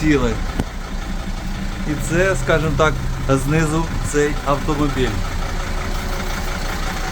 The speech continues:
Ви зрозуміли суттєву різницю автомобіля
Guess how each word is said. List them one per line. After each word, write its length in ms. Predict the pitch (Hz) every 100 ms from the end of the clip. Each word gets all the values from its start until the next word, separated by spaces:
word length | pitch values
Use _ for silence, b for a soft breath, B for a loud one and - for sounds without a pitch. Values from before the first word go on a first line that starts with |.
| -
Ви 120 | 151 190
зрозуміли 680 | 170 170 165 180 214 220 190
суттєву 440 | 180 165 196 190 175
різницю 520 | 143 147 180 - 156
автомобіля 600 | 139 160 156 160 175